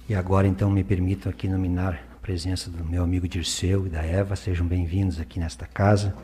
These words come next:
Vocês que também, assim como a família Espessato, muito trabalho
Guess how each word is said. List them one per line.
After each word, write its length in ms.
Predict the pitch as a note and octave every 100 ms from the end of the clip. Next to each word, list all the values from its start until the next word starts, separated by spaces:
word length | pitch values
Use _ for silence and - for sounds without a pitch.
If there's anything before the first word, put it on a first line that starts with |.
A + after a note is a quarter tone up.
| - - - - - - - - - -
Vocês 240 | - F#2
que 100 | -
também, 440 | G#2 F#2+ F#2 F#2+ - - - -
assim 280 | F2+ - F2+
como 160 | F#2+
a 80 | F#2+
família 320 | - F#2 F#2
Espessato, 600 | F2+ - F2+ - G2+ G2+
muito 200 | G2 G#2
trabalho 480 | - A2 F2 F#2+ F#2